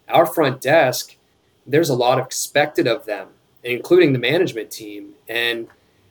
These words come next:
but how I used to do it is I would say, "Look, if you want an hourly job, you can go to Chick-fil-A or any number of wonderful brands to go punch a clock.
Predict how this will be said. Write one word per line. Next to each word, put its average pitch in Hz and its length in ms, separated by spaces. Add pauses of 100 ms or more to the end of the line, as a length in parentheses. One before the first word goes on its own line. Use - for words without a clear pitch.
(120)
but 143 180
how 135 200
I 139 120
used 143 320
to 131 80
do 139 240
it 151 140
is 123 320
I 135 160
would 139 140
say, 123 200
"Look, 123 340 (680)
if 131 200
you 139 100
want 160 200
an 151 160
hourly 139 440
job, 135 560 (300)
you 131 260
can 135 200
go 139 180
to 127 200 (440)
Chick-fil-A 143 1000
or 113 420
any 160 260
number 160 340
of 127 120
wonderful 151 400
brands 131 720
to 127 160
go 135 180
punch 135 340
a - 40
clock. - 540